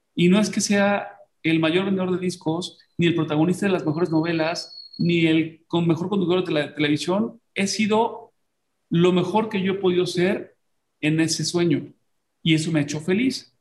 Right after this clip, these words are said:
Entonces, hoy en día, pues, mis amigos más cercanos, no sé, Jackie Bracamontes, Lalo Santamarina, Sebastián Rulli, Arturo Elías, este, gente que admiro muchísimo y que respeto y que tal,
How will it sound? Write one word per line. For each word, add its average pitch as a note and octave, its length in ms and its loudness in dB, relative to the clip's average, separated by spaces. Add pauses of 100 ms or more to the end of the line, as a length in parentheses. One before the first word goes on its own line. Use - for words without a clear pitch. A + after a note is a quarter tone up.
(360)
Entonces, F3 580 0 (140)
hoy F3 180 4
en F#3 120 2
día, F#3+ 380 0
pues, C#3+ 160 -8
mis D3 200 0
amigos D#3 500 0
más D#3 140 0
cercanos, D#3 680 -2 (640)
no C#3 160 0
sé, C3+ 200 0
Jackie C3+ 280 -2
Bracamontes, C3 600 -4
Lalo C3 100 -6
Santamarina, B2+ 800 -2
Sebastián B2+ 380 -6
Rulli, B2+ 360 -2
Arturo C3 380 -2
Elías, C3 480 0
este, B2 500 -8 (520)
gente D#3 340 0
que D#3 100 -2
admiro D#3+ 320 0
muchísimo D#3+ 600 0
y D3+ 60 0
que D3+ 120 -4
respeto C#3+ 580 -4
y C3+ 80 -2
que B2 120 -10
tal, C#3 500 -4